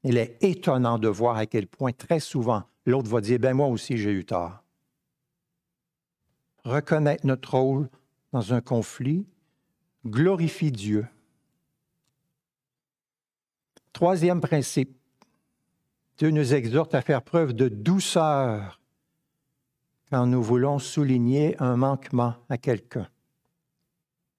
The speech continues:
Paul écrit en Galates six un, « Si un homme vient à être surpris en quelque faute, redressez-le avec un esprit de douceur. »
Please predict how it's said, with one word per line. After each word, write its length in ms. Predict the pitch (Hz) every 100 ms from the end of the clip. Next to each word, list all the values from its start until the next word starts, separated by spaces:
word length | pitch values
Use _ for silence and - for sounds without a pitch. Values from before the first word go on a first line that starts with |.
| _ _ _ _ _ _ _ _ _ _ _ _ _ _ -
Paul 160 | 131 110
écrit 240 | - 131
en 60 | 117
Galates 320 | 110 120 120
six 420 | - 151 - - _ -
un, « 240 | 131 135 - _ _ _ _ _ _ -
Si 140 | 170 170
un 220 | 160 156
homme 220 | 170 165
vient 280 | 117 151 170
à 200 | 147 139
être 120 | 135
surpris 540 | - 175 143 - 160 160
en 120 | 127
quelque 340 | 170 147 -
faute, 380 | 123 - 170 175
redressez-le 840 | 139 165 180 160 180 - 151 151
avec 300 | 170 131 123
un 100 | 143
esprit 420 | 131 120 - - 170
de 140 | 120
douceur. » 840 | 101 156 - 143 117 95 90 -